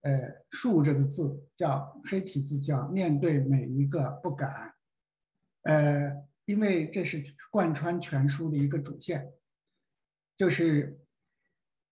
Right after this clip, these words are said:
面对他，他自己生活、工作各方面遇到的问题，他是怎么面对这些不敢，如何克服这些不敢。好，那从这个 slide 上面的右上角是我的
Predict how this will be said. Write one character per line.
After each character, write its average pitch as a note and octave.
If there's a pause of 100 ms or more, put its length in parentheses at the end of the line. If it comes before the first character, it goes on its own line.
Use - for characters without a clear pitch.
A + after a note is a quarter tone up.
(340)
面 G#3
对 F3+
他， F3+ (100)
他 F#3+
自 G3
己 C#3+
生 F#3+
活、 D3
工 F3
作 D3
各 F3+
方 E3+
面 D3+
遇 D3
到 C#3
的 -
问 D3
题， - (140)
他 D#3+
是 D3
怎 C#3
么 C#3
面 D#3+
对 C#3+
这 D3
些 C#3+
不 C#3+
敢， C#3 (240)
如 D#3+
何 C3+
克 D3
服 C#3+
这 C#3
些 C#3+
不 C#3+
敢。 C#3+ (200)
好， - (280)
那 A3
从 F3+
这 A#3+
个 F#3+
slide F#3
上 F3+
面 E3+
的 D#3+
右 F#3
上 D3
角 C#3
是 -
我 C3
的 C#3+